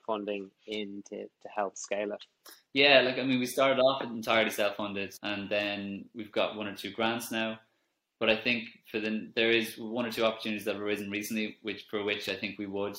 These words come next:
Speaker 2: we've realized we would need external funding to make, to make those happen. So, so we've just actually started to think about it only in the last kind of month or two, really, just because those things arise. I, I like the idea sometimes to build it slowly and just, just reinvest the revenues and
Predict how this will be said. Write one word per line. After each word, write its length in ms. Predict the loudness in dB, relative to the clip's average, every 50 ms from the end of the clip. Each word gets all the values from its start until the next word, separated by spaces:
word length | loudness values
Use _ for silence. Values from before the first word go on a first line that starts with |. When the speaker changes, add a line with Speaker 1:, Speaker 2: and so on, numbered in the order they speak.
| -8 -6
Speaker 2:
we've 180 | -4 -4 0
realized 300 | 2 2 4 4 2 0
we 80 | -2 -4
would 220 | -4 -4 -4 -4
need 300 | -4 -4 -4 -4 -4 -6 -10 -14 -16 -18 _
external 420 | -16 -14 -12 -4 -2 -2 -2 -2 -4
funding 380 | -4 -2 -2 0 -2 -2 -6
to 120 | -6 -8 -8
make, 200 | -8 -8 -10 -10
to 80 | -8
make 160 | -8 -8 -6
those 160 | -6 -6 -4 -2
happen. 320 | -4 -4 -4 -4 -8 -8
So, 400 | -6 -4 -2 -2 -2 -4 -8 -14 _ _ _ -8
so 160 | -2 0 2
we've 140 | 2 4 2
just 200 | 2 0 2 0
actually 240 | 0 0 -2 -4
started 220 | 0 2 2 2 2
to 60 | -2
think 140 | -6 -6 -4
about 200 | -2 -2 0 0
it 60 | -2
only 200 | -4 -4 -4 -4
in 60 | -4 -4
the 80 | -4
last 300 | -4 -4 -4 -6 -8 -10
kind 140 | -10 -8 -8
of 160 | -8 -8 -10 -14 _ _ _ _ _ _ _ _ _ _ _ _ _ _ _ -8
month 420 | -6 -4 -2 -2 -4 -4 -6 -8
or 60 | -8
two, 320 | -8 -4 -4 -4 -2 -2 -4
really, 300 | -4 -4 -4 -6 -6 -12 -10
just 240 | -6 -6 -6 -4 -6
because 220 | -2 -2 -2 0
those 200 | 4 4 4 4
things 220 | 2 -2 -4 -4 -4 0
arise. 280 | 2 2 2 4 4
I, 60 | 4
I 100 | 4 6
like 240 | 6 8 6 6 6
the 60 | 4
idea 160 | 4 4 2 2
sometimes 360 | 0 -2 -4 -4 -6 -6 -8
to 80 | -4
build 220 | 0 2 2 2 0
it 100 | -4 -4
slowly 380 | 0 2 2 4 4 2 0
and 120 | 0 -2 -4
just, 360 | -6 -8 -10 -12 -14 -18 -16
just 200 | -10 -10 -8 -4
reinvest 420 | -2 -2 -2 0 0 0 -2 -2
the 60 | -4 0
revenues 520 | 0 0 0 0 -2 -4 -4 -6 -6 -8
and 200 | -10 -10 -10 -12